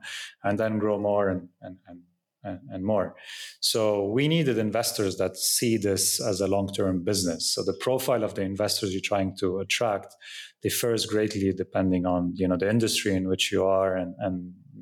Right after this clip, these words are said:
the, the company that, that you're trying to, to build.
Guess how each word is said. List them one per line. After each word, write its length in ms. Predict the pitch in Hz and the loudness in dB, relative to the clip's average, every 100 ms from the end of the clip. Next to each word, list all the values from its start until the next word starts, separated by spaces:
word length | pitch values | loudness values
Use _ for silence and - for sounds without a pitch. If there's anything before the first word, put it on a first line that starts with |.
| - - | -20 -20
the, 160 | 101 104 | -16 -12
the 100 | 98 | -6
company 500 | - 107 98 95 92 | -2 -2 0 0 0
that, 220 | 90 90 _ - | 0 -2 _ -12
that 180 | 98 | -8
you're 80 | - | -6
trying 320 | - 98 92 | -2 0 0
to, 260 | 92 98 87 | 0 -2 -2
to 100 | - | -4
build. 240 | 92 110 | 0 0